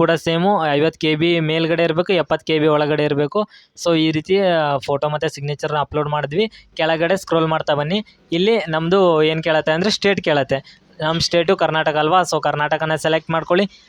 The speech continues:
ಆಮೇಲೆ ನೆಕ್ಸ್ಟ್ ಡಿಸ್ಟ್ರಿಕ್ಟ್ ಕೇಳತ್ತೆ, ನಿಮ್ಮ ಡಿಸ್ಟ್ರಿಕ್ಟ್ ಯಾವ್ದ್ಯಾವ್ದು ಇದೆ ಅಲ್ವಾ, ಆ ಡಿಸ್ಟ್ರಿಕ್ಟ್ಗಳನ್ನ ಸೆಲೆಕ್ಟ್ ಮಾಡ್ಕೊಳ್ಳಿ. ತಾಲೂಕು ಯಾವ್ದು ಬರುತ್ತೆ ನಿಮ್ಮ ಡಿಸ್ಟ್ರಿಕ್ಟ್ದಲ್ಲಿ, ನೀವು ಯಾವ ತಾಲೂಕದಲ್ಲಿ ಇದ್ರೆ ಸೆಲೆಕ್ಟ್ ಮಾಡ್ಕೊಳ್ಳಿ. ಆಮೇಲೆ ಆಧಾರ್ ಕಾರ್ಡಲ್ಲಿ ಏನು ಅಡ್ರೆಸ್ ಇದೆ ನೋಡಿ, ನಿಮ್ಮ ಊರ ಅಡ್ರೆಸ್ಗಳನ್ನು ಆಧಾರ್ ಕಾರ್ಡಲ್ಲಿ ನೋಡ್ಕೊಳ್ಳಿ. So ಆಧಾರ್ ಕಾರ್ಡಲ್ಲಿ ಯಾವ ರೀತಿ ಇದೆ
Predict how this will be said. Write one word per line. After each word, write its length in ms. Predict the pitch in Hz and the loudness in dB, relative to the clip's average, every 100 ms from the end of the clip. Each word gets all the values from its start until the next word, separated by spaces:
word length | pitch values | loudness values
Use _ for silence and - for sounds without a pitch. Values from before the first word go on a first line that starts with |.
| - 151 | -8 -4
ಆಮೇಲೆ 240 | 160 175 170 | -2 0 0
ನೆಕ್ಸ್ಟ್ 180 | 165 - 151 | -2 -2 0
ಡಿಸ್ಟ್ರಿಕ್ಟ್ 300 | 147 - 160 | -2 -2 -4
ಕೇಳತ್ತೆ, 260 | 160 160 170 156 | -2 -2 -4 -4
ನಿಮ್ಮ 120 | 160 156 | -2 -2
ಡಿಸ್ಟ್ರಿಕ್ಟ್ 280 | 160 160 156 | -2 0 0
ಯಾವ್ದ್ಯಾವ್ದು 320 | 147 156 151 | 2 2 2
ಇದೆ 80 | 151 151 | 2 2
ಅಲ್ವಾ, 160 | 156 151 | 2 2
ಆ 20 | 139 | -2
ಡಿಸ್ಟ್ರಿಕ್ಟ್ಗಳನ್ನ 500 | - 143 147 151 147 | -4 -2 0 -2 -2
ಸೆಲೆಕ್ಟ್ 240 | 151 151 156 | -2 -2 -4
ಮಾಡ್ಕೊಳ್ಳಿ. 320 | 151 160 180 202 _ _ - 151 | -4 0 -2 -2 _ _ -4 0
ತಾಲೂಕು 300 | 147 160 165 | 2 2 0
ಯಾವ್ದು 140 | 151 151 | 0 -2
ಬರುತ್ತೆ 200 | 151 156 | -2 -2
ನಿಮ್ಮ 120 | 156 143 | 0 0
ಡಿಸ್ಟ್ರಿಕ್ಟ್ದಲ್ಲಿ, 480 | - 151 151 151 151 | -2 -6 -4 -2 0
ನೀವು 100 | 147 | 0
ಯಾವ 100 | 147 151 | 0 0
ತಾಲೂಕದಲ್ಲಿ 400 | 147 143 147 143 | -2 -2 -2 -2
ಇದ್ರೆ 160 | 143 139 | -2 -2
ಸೆಲೆಕ್ಟ್ 240 | 147 151 156 | -2 -2 -4
ಮಾಡ್ಕೊಳ್ಳಿ. 320 | 151 165 190 - - - 156 | -2 0 -2 -4 -18 -8 -2
ಆಮೇಲೆ 200 | 170 156 143 | 0 2 4
ಆಧಾರ್ 200 | 156 - | 2 2
ಕಾರ್ಡಲ್ಲಿ 260 | 156 151 151 | 2 4 2
ಏನು 100 | 151 143 | 0 0
ಅಡ್ರೆಸ್ 240 | 147 143 | -2 -2
ಇದೆ 120 | 143 143 | -4 -2
ನೋಡಿ, 160 | 143 143 143 | -2 -2 -4
ನಿಮ್ಮ 240 | 139 139 139 | -8 -6 -4
ಊರ 160 | 147 135 | -4 -4
ಅಡ್ರೆಸ್ಗಳನ್ನು 540 | 139 135 - 143 151 139 | -8 -12 -8 -8 -4 -2
ಆಧಾರ್ 220 | 131 139 143 | 0 0 0
ಕಾರ್ಡಲ್ಲಿ 260 | 139 139 135 | 0 0 -2
ನೋಡ್ಕೊಳ್ಳಿ. 340 | 131 151 170 - - - _ _ _ _ _ - 147 | 0 0 0 -4 -20 -20 _ _ _ _ _ -6 -2
So 80 | 147 139 | 2 2
ಆಧಾರ್ 200 | 135 139 143 | 2 0 0
ಕಾರ್ಡಲ್ಲಿ 260 | 139 139 139 | 0 2 2
ಯಾವ 100 | 131 135 | 2 0
ರೀತಿ 160 | 127 | 0
ಇದೆ 80 | 139 | 0